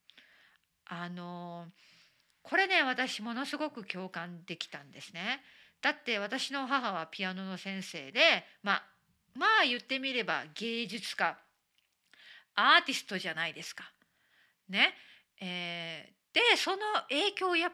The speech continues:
ぱり受けるんですよね。ただ、自分でピアノをやってみて、自分には才能がないとか、あまり好きになれない、そういうことなんですよ。ね。だから、この生徒さんは、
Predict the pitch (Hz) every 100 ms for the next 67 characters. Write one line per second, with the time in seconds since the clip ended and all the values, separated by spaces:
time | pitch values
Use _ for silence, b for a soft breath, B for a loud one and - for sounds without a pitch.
0 | - 392 226 - _ 247 - 302 359 202
1 | 165 151 - - 247 311 b b b b
2 | b - 494 453 440 320 196 247 262 370
3 | 349 349 349 381 370 254 180 165 156 -
4 | 214 208 196 220 196 - - 196 190 214
5 | 254 302 226 143 - 185 196 269 262 262
6 | 262 214 - _ _ _ _ _ _ _
7 | _ - 190 185 - 202 208 262 285 -
8 | 349 247 151 185 233 196 - - 254 381
9 | 480 427 392 359 277 156 160 - 277 b
10 | b b b _ - 247 349 B B B
11 | B - 277 269 302 370 339 190 B B
12 | B _ _ _ 214 226 240 226 220 220
13 | 262 254 190 185 - 170 208 226 175 104